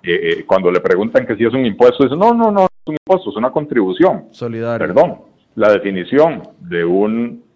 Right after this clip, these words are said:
Speaker 1: de una contribución, entre comillas, que se, que es obligatoria por ley, es un impuesto,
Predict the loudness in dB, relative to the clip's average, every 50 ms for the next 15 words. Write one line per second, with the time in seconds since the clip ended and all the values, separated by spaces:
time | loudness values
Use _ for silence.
0 | _ _ _ -8 -2 2 2 2 2 2 0 0 -2 -4 -10 -20 -20 _ _ -2
1 | -2 -2 -2 -2 -2 0 0 0 0 0 0 0 0 0 -2 -6 -6 -6 -6 -6
2 | -6 -8 -6 -8 -6 -4 -4 -4 -4 -6 -16 _ _ _ _ _ _ -2 0 0
3 | 2 2 2 0 0 0 -2 0 2 2 4 4 4 4 4 4 2 2 2 2
4 | 4 4 4 4 4 2 -2 0 0 0 2 2 4 4 4 4 2 -2 -8 -16
5 | -20 _ _ _ _ _ _ _ _ _ _ _ _ _ _ -6 -4 -4 -2 -2
6 | -4 -6 -6 -4 -2 0 2 2 0 -2 -6 -16 -18 -18